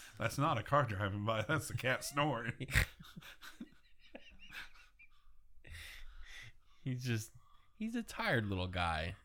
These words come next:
Speaker 2: Oh, well. <laughs>
Speaker 1: Taking three steps would tire him.
Speaker 2: <laughs> That's so mean.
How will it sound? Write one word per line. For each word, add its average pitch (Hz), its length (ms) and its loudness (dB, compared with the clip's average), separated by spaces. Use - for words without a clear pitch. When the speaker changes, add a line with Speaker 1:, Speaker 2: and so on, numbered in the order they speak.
Speaker 2:
Oh, 90 240 -6
well. 98 300 0
<laughs> - 160 -16
Speaker 1:
Taking 151 300 0
three 165 180 0
steps 170 340 0
would 165 160 2
tire 95 440 2
him. 104 100 -2
Speaker 2:
<laughs> 160 1120 4
That's - 320 -2
so 165 300 4
mean. 139 800 0